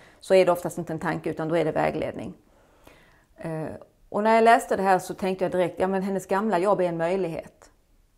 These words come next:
Finns det en möjlighet att gå bo-, tillbaka till det gamla jobbet så är det ju i sig en möjlighet.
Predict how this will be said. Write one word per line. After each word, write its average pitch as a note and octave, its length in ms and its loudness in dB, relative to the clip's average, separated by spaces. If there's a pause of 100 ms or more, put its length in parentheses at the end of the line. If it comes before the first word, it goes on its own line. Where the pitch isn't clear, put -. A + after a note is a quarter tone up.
(1700)
Finns A#3+ 460 -4
det F3+ 100 2
en F#3 80 2
möjlighet D4+ 400 0
att B3+ 40 -10
gå C4+ 120 4
bo-, B3+ 140 0
tillbaka C4 400 4
till A3 100 0
det G#3 60 0
gamla A3+ 280 2
jobbet A3 320 2
så A#3+ 80 -2
är C4 200 4
det B3 140 6
ju G#3+ 140 2
i A3 180 0
sig A3 380 2
en F#3+ 120 -2
möjlighet. G3+ 760 -4